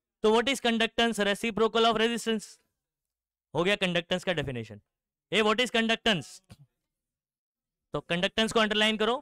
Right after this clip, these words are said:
define conductance बोलेगा तो reciprocal of resistance is called conductance। ठीक है, फॉर्मूला भी समझ आ गया क्यों उल्टा है, क्योंकि एबिलिटी इसकी उल्टी है ना।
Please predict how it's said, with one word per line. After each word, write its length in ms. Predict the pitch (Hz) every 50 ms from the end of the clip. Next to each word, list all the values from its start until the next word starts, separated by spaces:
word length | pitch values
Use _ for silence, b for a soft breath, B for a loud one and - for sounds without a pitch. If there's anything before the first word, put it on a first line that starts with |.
| _ _ _ - 123
define 420 | 143 175 175 196 196 214 220 220
conductance 460 | 214 208 208 208 208 - 220 220 214
बोलेगा 260 | 202 208 214 220 226 226
तो 120 | 233 226
reciprocal 580 | 196 196 - - 220 185 202 214 196 220 214 220
of 160 | 220 226 196
resistance 440 | 202 196 202 208 - - 214 208 214
is 140 | 214 - -
called 300 | 208 202 214 233 247 240 - _ _ _ _ _ _ _ _ _ - 160
conductance। 520 | 165 160 139 120 _ _ 123 113 - - - - _ _ _ _ -
ठीक 120 | 190 196
है, 100 | 247 262 240 _ _ _ _ _ _ _ _ _ _ _ _ _ _ _ -
फॉर्मूला 320 | 175 190 196 214 226 240
भी 100 | 233 247
समझ 220 | 233 240 226 233 233
आ 80 | 233
गया 140 | 233 240 247
क्यों 160 | 240 240 240 233
उल्टा 200 | 233 196 247 254
है, 80 | 262
क्योंकि 1000 | 269 _ _ _ _ _ _ _ _ _ _ _ _ _ _ _ _ - 151 165 196
एबिलिटी 400 | 190 180 190 208 208 190 240 233
इसकी 180 | 220 - 214
उल्टी 240 | 196 170 147 127 123
है 60 | 120
ना। 120 | 131 190